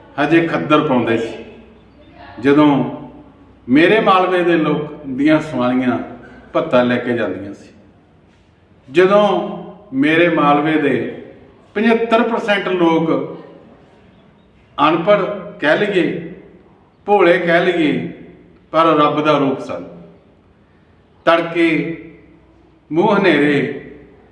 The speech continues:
ਕਿਸਾਨ ਨੇ ਹਲ ਵਾਹੁਣ ਵਾਸਤੇ ਆਪਣੇ ਬਲਦ ਖੋਲ੍ਹਣੇ, ਥਾਪੀ ਦੇਣੀ,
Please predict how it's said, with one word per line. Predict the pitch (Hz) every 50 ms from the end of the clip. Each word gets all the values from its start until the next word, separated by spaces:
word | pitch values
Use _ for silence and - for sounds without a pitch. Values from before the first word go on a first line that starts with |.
| _ _ -
ਕਿਸਾਨ | 151 139 - 151 143 139 139 143 143 147
ਨੇ | 143 139 131 117 107 - - - - - - - - - - - _ _ _ _ _ _ _ _ _ _ _ _ _ _ _ _ _ _ _ _ _ _ _ _ _ _ _ _ _ _ _ _ _ - - - - - - - - - - _ _ - - - - - -
ਹਲ | 170 175 190 202 202
ਵਾਹੁਣ | 196 196 196 196 202
ਵਾਸਤੇ | 196 175 165 156 160 165 165 165 151 143 127 123 - - - - - - - - - -
ਆਪਣੇ | 143 139 - 147 143 147
ਬਲਦ | 139 135 139 143 151 156 160 - -
ਖੋਲ੍ਹਣੇ, | 135 143 156 160 156 143 131 - - 78 - - - - - - - - - _ _ _ _ _ _ -
ਥਾਪੀ | 147 143 135 139 151 156
ਦੇਣੀ, | 147 143 135 131 135 143 139 127 120 120 -